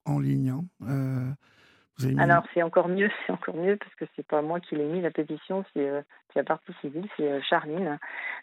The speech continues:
Speaker 2: donc ma cousine, qui est donc la nièce de Fernand, qui a mis cette pétition. Et d'ailleurs, je la remercie beaucoup parce que, parce que c'est une initiative qu'elle a fait sans nous en parler. Elle nous a juste demandé : « Vous êtes OK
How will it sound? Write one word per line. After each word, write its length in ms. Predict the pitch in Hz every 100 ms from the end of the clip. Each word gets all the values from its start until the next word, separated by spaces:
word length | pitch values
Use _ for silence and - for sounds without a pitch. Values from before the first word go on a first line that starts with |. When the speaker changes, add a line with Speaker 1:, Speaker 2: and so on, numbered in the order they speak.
| -
Speaker 2:
donc 140 | 139
ma 120 | 147 147
cousine, 460 | 160 143 175 170 - - - - - - - _ _ _ -
qui 80 | 147
est 80 |
donc 200 | 139 143
la 120 | 151 147
nièce 200 | 156 175
de 80 | 151
Fernand, 440 | - 147 147 170
qui 180 | 180 -
a 80 | 151
mis 120 | 156 156
cette 140 | 147
pétition. 580 | - 139 156 - 160 165
Et 100 | 160
d'ailleurs, 320 | 139 139 151 -
je 60 |
la 80 | 135
remercie 360 | 135 143 - 160
beaucoup 380 | 147 - 185
parce 200 | 180 147 -
que, 440 | 147 143 143 139 135 139 _ _ _ _ _ _ -
parce 120 | - 143
que 120 | 151 -
c'est 80 |
une 100 | 160
initiative 580 | 160 165 - 156 - 175
qu'elle 180 | - 151
a 100 | 151
fait 260 | 147 - 175
sans 320 | - 175 175 170
nous 220 | 170 160
en 100 | 170
parler. 300 | 175 170 160
Elle 200 | 202 190
nous 200 | 170 165
a 60 |
juste 180 | 165 196
demandé : « 320 | 185 175 175
Vous 200 | 185 185
êtes 140 | 190 -
OK 220 | 180 208